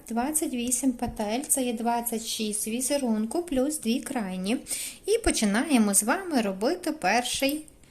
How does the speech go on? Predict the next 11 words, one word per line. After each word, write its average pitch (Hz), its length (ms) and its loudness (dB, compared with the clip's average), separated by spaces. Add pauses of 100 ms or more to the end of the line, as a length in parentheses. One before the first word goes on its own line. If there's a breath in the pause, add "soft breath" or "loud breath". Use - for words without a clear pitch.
(300 soft breath)
рядочок 233 680 2
пров'язок. 190 760 0
Крайню 349 420 -2
знімаємо 240 720 2
без 175 300 0
пров'язу. 233 680 2 (400)
Тепер 277 420 2 (1200 loud breath)
дві 208 380 2
виворітні. 240 800 2 (1700 loud breath)
Раз, 220 460 2 (1160 soft breath)
два. 190 320 -4